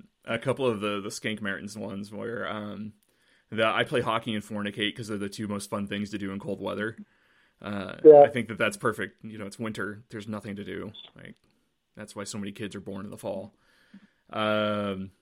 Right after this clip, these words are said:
Speaker 1: I like when the kid's reading from Sports Illustrated, and he's not a very good reader yet, and he does the, like, uh, Skank Martin is a, the ma-, a master of sticky sores on his, and the, then he cuts him off.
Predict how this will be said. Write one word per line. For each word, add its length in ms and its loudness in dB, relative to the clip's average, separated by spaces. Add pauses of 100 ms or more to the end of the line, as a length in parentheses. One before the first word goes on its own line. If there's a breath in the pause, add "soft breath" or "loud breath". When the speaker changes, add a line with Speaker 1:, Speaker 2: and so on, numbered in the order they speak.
(360)
Speaker 1:
I 60 2
like 200 4
when 120 2
the 40 4
kid's 280 0
reading 420 -4
from 220 -16
Sports 260 -4
Illustrated, 600 -4
and 100 -8
he's 120 -6
not 360 -4
a 120 -12
very 200 -6
good 140 -6
reader 200 -4
yet, 360 -2
and 100 -10
he 80 -6
does 220 -8
the, 180 -8
like, 220 -10 (480 soft breath)
uh, 220 -4
Skank 360 -6
Martin 300 -4
is 200 -8
a, 140 -6 (100)
the 120 -8
ma-, 280 -6
a 140 -4
master 540 -2
of 100 -6
sticky 440 -6
sores 580 -4
on 240 -8
his, 520 -8 (1160 soft breath)
and 300 4
the, 260 -2
then 100 0
he 80 0
cuts 280 2
him 160 -2
off. 420 -4